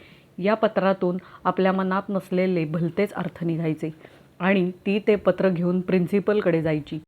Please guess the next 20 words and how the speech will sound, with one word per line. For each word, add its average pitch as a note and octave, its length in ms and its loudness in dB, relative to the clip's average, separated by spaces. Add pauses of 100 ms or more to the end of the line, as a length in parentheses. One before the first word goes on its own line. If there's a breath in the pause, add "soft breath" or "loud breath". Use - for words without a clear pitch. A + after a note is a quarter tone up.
(320 soft breath)
सरळपणे A3+ 640 4
लिहिलेल्या G3 440 4
पत्राचा F#3 500 2
असा G3 320 -2
खंडोबा F#3+ 520 4 (400 loud breath)
विद्यार्थिनींनी G#3+ 880 4
केल्याचे F#3 520 4
उदाहरण F#3 540 2
कॉलेजात E3 420 4
घडले E3+ 340 2
होते. D3+ 240 -6 (540 soft breath)
तरी G#3 140 6
पण C#4 220 4
त्याने G#3+ 320 0
पत्राचे G3 560 2
मसुदे G#3+ 440 2
करण्यात F#3+ 380 4 (320 loud breath)
दिवस G3+ 300 6 (100)
आणि G#3 200 0
कागद F#3 360 4